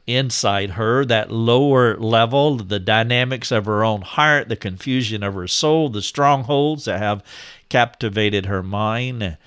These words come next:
Uh, this will be the more comprehensive understanding of abuse that you need to have.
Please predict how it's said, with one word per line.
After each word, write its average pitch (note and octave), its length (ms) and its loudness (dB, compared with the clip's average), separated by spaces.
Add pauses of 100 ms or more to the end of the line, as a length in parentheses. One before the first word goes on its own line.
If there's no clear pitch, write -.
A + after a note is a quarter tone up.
(400)
Uh, - 180 -4
this C3 340 2
will A2+ 120 -2
be G#2+ 160 2
the G#2 100 -2
more G2+ 240 -2
comprehensive F#2+ 1000 -2
understanding F#2+ 1000 -6
of F#2+ 280 -6
abuse G#2 640 -4
that F#2 320 -6
you G#2 220 -8
need G2 380 -4
to F#2+ 100 -8
have. D2+ 600 -8